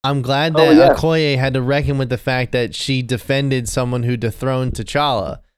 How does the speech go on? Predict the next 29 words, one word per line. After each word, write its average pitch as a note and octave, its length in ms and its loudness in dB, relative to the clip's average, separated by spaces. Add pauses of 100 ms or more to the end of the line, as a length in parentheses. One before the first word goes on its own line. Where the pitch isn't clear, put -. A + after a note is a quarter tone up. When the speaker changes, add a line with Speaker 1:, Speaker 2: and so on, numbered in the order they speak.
(260)
Speaker 1:
But D#3 120 0
also, D#3+ 400 0
Speaker 2:
Mm-hmm. D3 80 0
Speaker 1:
like, C#3 340 -2 (1300)
the D3 80 -2
case F3+ 340 -2
was D3 160 -2
made D#3+ 220 0
in D3+ 80 0
the C#3 80 0
first E3 400 -2
one, A#2+ 340 -4 (320)
like, B2 420 -2 (1600)
she, C#3+ 280 -4
Okoye C#3+ 560 -2
said, D3+ 280 0
like, A#2 300 -2 (540)
"I'm D#3+ 260 0
sworn E3 440 -2
to C#3+ 80 -2
defend D3+ 500 -2
the B2 60 -2
throne C3+ 540 -2 (100)
and C3+ 180 -2
whoever C3 440 0
Speaker 2:
Yeah. A#2+ 260 6
Speaker 1:
sits - 140 -4
on F#2+ 240 -4
it." C2 180 -14